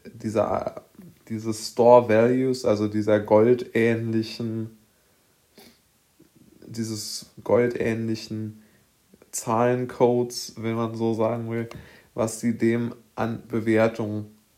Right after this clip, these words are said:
zumisst. Ob es jetzt wirklich gut ist oder nicht gut,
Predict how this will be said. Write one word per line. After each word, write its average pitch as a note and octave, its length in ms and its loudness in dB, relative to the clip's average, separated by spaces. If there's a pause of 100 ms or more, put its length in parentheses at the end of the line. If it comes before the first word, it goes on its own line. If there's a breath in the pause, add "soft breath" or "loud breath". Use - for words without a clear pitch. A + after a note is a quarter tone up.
zumisst. A2+ 840 -6 (1300 soft breath)
Ob D3 180 6
es D3+ 220 2
jetzt - 600 0 (220)
wirklich C3 640 -4
gut D#3+ 300 2
ist C3+ 200 2
oder A2 300 2
nicht A#2+ 460 -6
gut, C3+ 340 -6